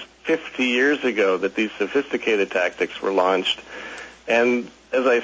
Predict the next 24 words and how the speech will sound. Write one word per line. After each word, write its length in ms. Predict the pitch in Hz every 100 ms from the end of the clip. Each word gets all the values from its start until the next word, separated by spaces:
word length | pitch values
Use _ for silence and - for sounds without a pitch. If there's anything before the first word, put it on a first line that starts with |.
| -
said, 340 | 165 135 - - - -
the 120 | 117
attempt 360 | 110 - 147 143
to 80 | 110
regulate 480 | 98 185 165 107 95
was 180 | 92 90
a 60 |
failure. 680 | - - 127 160 104 65 - -
And 160 | 101 98 -
so 280 | 120 110 104
I, 100 | 92 110 -
I 100 | 110
think 380 | - 147 - -
we're, 400 | 117 113 107 104 - - - 123
you 120 | 113
know, 80 | 104
we 240 | 117 123
are 220 | 127 139
where 180 | 131 120
we 160 | 113 107
are 240 | 117 110
at 120 | 98
this 160 | 127 120
point 420 | - 107 95 82